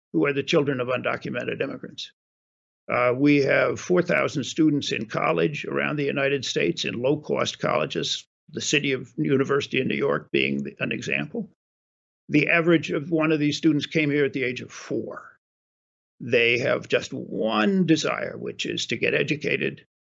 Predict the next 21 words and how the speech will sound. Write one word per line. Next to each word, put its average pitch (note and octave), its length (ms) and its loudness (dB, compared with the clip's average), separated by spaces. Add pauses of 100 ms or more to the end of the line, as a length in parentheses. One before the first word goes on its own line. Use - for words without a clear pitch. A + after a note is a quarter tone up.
(140)
to A#2+ 100 -2
remain C3+ 340 -2
in C3 80 -4
the B2+ 80 -4
United B2+ 380 -2
States, A#2+ 420 -2
and - 160 -6
to A#2 60 -4
work. - 460 -2 (520)
The A2+ 80 0
largest C#3+ 760 0
single D#3+ 440 2
concentration, C#3+ 840 -2
the C3+ 80 0
largest C#3 380 0
single D#3 280 0
major C#3+ 480 -2
among C#3 260 -4
them C#3 180 -4
is - 180 -10
nursing. B2 500 -4